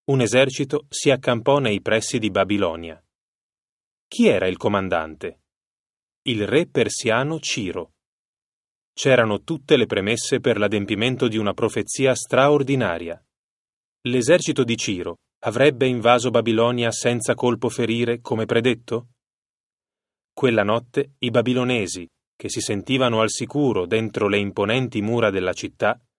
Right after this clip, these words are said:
stavano festeggiando. Nel frattempo Ciro deviò abilmente le acque del fiume che attraversava Babilonia. Ben presto l'acqua era abbastanza bassa da permettere ai suoi uomini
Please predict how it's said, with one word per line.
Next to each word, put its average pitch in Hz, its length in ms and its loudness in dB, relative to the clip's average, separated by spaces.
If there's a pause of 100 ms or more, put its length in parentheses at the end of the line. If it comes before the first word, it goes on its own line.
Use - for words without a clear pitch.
(120)
stavano 131 460 2
festeggiando. 117 880 -4 (760)
Nel 165 120 2
frattempo 104 680 -2
Ciro 98 480 -4 (260)
deviò 135 440 2
abilmente 139 640 2
le 127 140 4
acque 156 300 2
del 139 160 0
fiume 107 460 -6
che - 140 -2
attraversava 139 640 0
Babilonia. 107 680 0 (760)
Ben 110 260 0
presto - 520 -2 (300)
l'acqua 147 400 2
era 101 180 4
abbastanza 120 640 2
bassa 147 400 2
da 117 140 2
permettere 120 680 -2
ai 87 120 -4
suoi 120 280 0
uomini 135 500 0